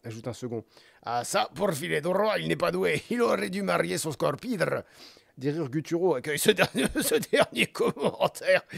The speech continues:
Et vous vous concentrez sur une autre conversation. « Ektim est absent aujourd'hui ? » questionne un vieux soldat.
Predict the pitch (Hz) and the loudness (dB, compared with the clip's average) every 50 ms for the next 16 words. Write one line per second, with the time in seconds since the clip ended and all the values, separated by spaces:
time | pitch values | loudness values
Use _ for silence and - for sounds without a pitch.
0 | 165 175 190 196 190 - - 160 156 165 185 170 160 - 180 165 - 175 156 - | -8 -8 -6 -6 -6 -4 -2 0 0 2 0 0 -2 -2 -4 -4 -4 -4 -6 -6
1 | - 185 - - 135 123 131 156 160 - 143 - 135 127 127 - 123 113 - - | -6 -8 -6 -4 -2 0 0 -2 -2 -4 -6 -4 -2 -2 -2 -2 -4 -8 -8 -8
2 | 95 90 - _ _ _ _ _ _ _ _ - - 151 - - - 302 294 247 | -10 -10 -12 _ _ _ _ _ _ _ _ -12 -12 -12 -8 -4 -4 -2 -2 -2
3 | - 165 156 - - - 302 262 196 170 190 170 165 - 277 330 320 240 - 160 | -2 -2 -4 -2 -2 0 0 2 4 4 4 4 4 2 0 -2 -2 -2 -6 -8
4 | - - 175 160 139 131 113 135 156 139 - 143 139 135 160 175 - | -6 -4 -2 -2 -2 -2 -4 -6 -6 -4 -4 -4 0 0 0 0 0